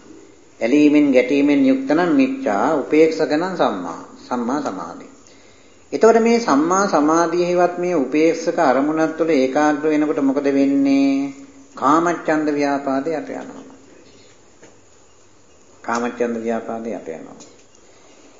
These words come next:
ඊළඟ කාමච්ඡන්ද ව්‍යාපාදේ යට යනකොටම අපිට සැනසීමක් දැනෙන්න ඕන නේද? සැනසීමක් දැනෙන්න එපාය. අන්න එතකොට තීන මිද්‍යාත් යට යනවා.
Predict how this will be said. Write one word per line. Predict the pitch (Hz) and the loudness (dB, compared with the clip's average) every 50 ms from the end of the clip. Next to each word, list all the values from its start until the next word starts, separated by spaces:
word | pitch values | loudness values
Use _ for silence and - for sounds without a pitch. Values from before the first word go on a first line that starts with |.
| - - - | -16 -6 -2
ඊළඟ | 135 170 214 233 220 - | 0 2 2 2 2 4
කාමච්ඡන්ද | 143 139 151 165 196 208 196 - 214 208 214 214 | 4 4 4 4 2 0 0 2 2 2 4 2
ව්‍යාපාදේ | 196 170 170 190 190 196 190 196 202 196 196 196 202 185 | 2 2 2 2 4 4 4 6 6 6 6 4 4 4
යට | 151 139 131 - | 4 2 2 2
යනකොටම | 180 190 190 190 190 185 196 196 208 208 | 0 0 0 0 0 0 0 0 0 0
අපිට | 202 180 - 196 196 208 | 2 2 2 2 0 0
සැනසීමක් | - 175 147 160 190 175 175 175 156 147 135 120 | 0 0 0 0 0 0 0 0 2 0 0 0
දැනෙන්න | 120 123 113 113 113 110 | 0 -2 -2 -2 -2 -2
ඕන | 113 113 113 127 | -2 -2 -2 -2
නේද? | 147 170 160 - - - - - - - - - - - - - - - - - - - - - - - - | -4 -4 -4 -6 -10 -12 -16 -18 -20 -20 -20 -20 -20 -20 -20 -20 -20 -20 -20 -20 -20 -20 -20 -20 -20 -20 -10
සැනසීමක් | - - 127 139 135 147 143 147 143 127 | -6 -2 -2 0 0 0 0 0 0 2
දැනෙන්න | 139 143 151 156 156 147 | 2 0 0 0 0 0
එපාය. | 151 151 - 196 208 208 214 220 214 - - - - - - - - - - - - - - - | 0 0 0 0 2 2 0 -2 -6 -8 -14 -18 -20 -20 -20 -20 -20 -20 -20 -20 -20 -20 -18 -4
අන්න | - 135 165 202 220 220 220 | -2 0 0 2 0 0 0
එතකොට | 214 196 190 196 190 175 185 185 185 175 170 170 170 170 170 170 170 165 - - - - - - - - - - - - | 0 0 0 0 2 2 2 2 4 2 2 4 2 0 -2 -4 -8 -12 -16 -20 -20 -20 -20 -20 -20 -20 -20 -20 -12 -2
තීන | - 160 190 202 202 | 4 4 6 6 4
මිද්‍යාත් | 202 202 185 180 196 208 196 - - | 2 0 0 2 0 0 0 0 -2
යට | 151 113 - 98 | -4 -4 -4 -6
යනවා. | 90 82 - - - | -10 -10 -12 -14 -18